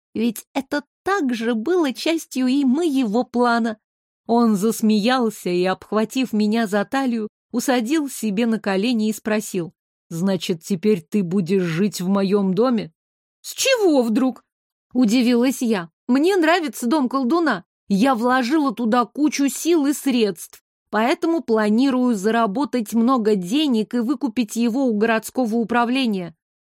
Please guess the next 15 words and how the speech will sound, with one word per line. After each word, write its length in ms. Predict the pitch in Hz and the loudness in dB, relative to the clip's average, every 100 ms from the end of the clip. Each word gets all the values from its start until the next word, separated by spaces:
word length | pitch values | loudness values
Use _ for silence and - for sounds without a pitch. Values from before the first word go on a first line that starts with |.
| - | 0
Лицо 420 | 202 202 - 196 | 2 2 0 0
Мора 380 | 185 196 240 220 | 2 0 0 -2
вытянулось. 840 | 240 247 - 202 175 175 165 160 - _ _ _ _ - | -2 0 0 -2 -4 -4 -6 -8 -16 _ _ _ _ -8
«Работать?» 960 | 170 180 175 165 175 180 220 226 - _ _ _ - | -2 0 0 2 2 2 0 -2 -4 _ _ _ -4
«Конечно», 800 | 254 269 269 262 262 - 294 269 _ | 0 2 4 4 2 -4 -8 -8 _
кивнула 380 | 277 254 254 254 | -2 2 2 2
я. 300 | 233 233 214 _ _ - | 0 -4 -6 _ _ 0
«Мы 180 | 240 | 2
же 140 | 226 247 | 4 2
обо 280 | 240 247 262 | 2 0 -2
всём 320 | - 330 277 | -2 0 0
договорились 720 | 220 226 240 254 294 262 240 | 0 0 0 2 2 0 -2
ещё 400 | 233 247 - 285 | -2 -2 -2 -2
до 300 | 226 285 302 | 0 0 0
свадьбы. 600 | - 240 247 196 165 175 | -2 -2 -2 -2 -6 -10